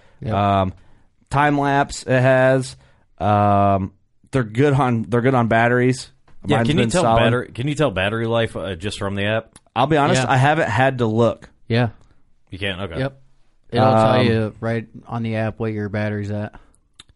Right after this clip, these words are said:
Speaker 2: Yeah, definitely awesome. This is a pre-order. This camera is badass. Um, I have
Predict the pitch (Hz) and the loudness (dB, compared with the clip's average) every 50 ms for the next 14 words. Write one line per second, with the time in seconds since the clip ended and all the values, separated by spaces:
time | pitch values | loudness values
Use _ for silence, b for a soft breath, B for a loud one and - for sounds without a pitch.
0 | _ _ - 110 110 101 87 - - 107 110 117 139 143 147 147 135 131 117 - | _ _ -2 0 0 0 0 -4 -8 -8 -2 0 0 2 2 2 2 2 2 0
1 | 113 107 104 101 - _ - 131 147 160 - 151 151 147 - - 160 147 131 123 | -2 -4 -4 -6 -10 _ -4 -2 -2 -2 -2 -2 -4 -4 -4 -2 0 2 4 4
2 | 117 107 101 104 113 117 - - - 135 127 127 123 123 120 117 117 - - 110 | 4 2 0 0 -2 -4 -4 -4 -2 0 0 0 0 2 2 2 0 0 0 0
3 | 110 107 107 104 101 - - _ _ _ _ _ 95 98 98 120 123 123 120 120 | 0 0 0 -2 -4 -6 -12 _ _ _ _ _ -8 -2 0 2 2 2 2 2
4 | 117 117 117 117 113 - - - - _ - 101 104 101 95 95 95 92 98 - | 2 2 2 0 -2 -4 -8 -16 -18 _ -4 -2 0 2 2 2 0 0 -2 -6
5 | - _ _ _ _ _ - 113 127 147 165 170 160 147 135 123 120 | -10 _ _ _ _ _ -2 0 2 2 2 2 2 2 0 -2 -6